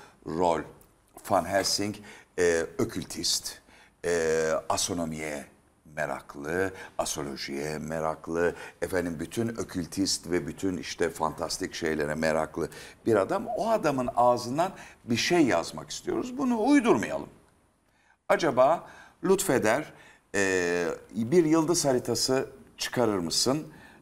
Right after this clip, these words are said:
E, o yıl o, e, olabilecek şeylerle ilgili." Çünkü aslında bizim hikayemizde, e, Bram Stoker'ın romanında, e, finalde öldürdükleri, yok ettikleri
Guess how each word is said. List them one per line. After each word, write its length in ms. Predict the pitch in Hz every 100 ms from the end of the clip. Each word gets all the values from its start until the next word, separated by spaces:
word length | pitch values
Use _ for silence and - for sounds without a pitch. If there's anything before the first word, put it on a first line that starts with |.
| -
E, 500 | 92 90 87 87 85 80 - -
o 140 | 151
yıl 360 | 110 107 110 - - -
o, 340 | 117 110 - - 95 101 -
e, 280 | 87 73 76 -
olabilecek 580 | 107 104 95 87 135
şeylerle 600 | - 107 98 95 87 76 71
ilgili." 400 | 67 76 104 175 - - -
Çünkü 260 | 135 123
aslında 400 | 120 113 - 117
bizim 220 | 117 113 120
hikayemizde, 760 | - 95 90 85 80 101 156 170 - - - -
e, 320 | 95 95 90 85 104
Bram 200 | 117 117
Stoker'ın 680 | - 131 131 110 101 92
romanında, 800 | 98 98 92 98 95 87 92 85 - - - _
e, 240 | 90 87 87
finalde 680 | - 110 104 101 98 104 113
öldürdükleri, 840 | - 98 92 90 80 82 87 82 87
yok 260 | 98 101
ettikleri 720 | 87 - 78 - 78 76 73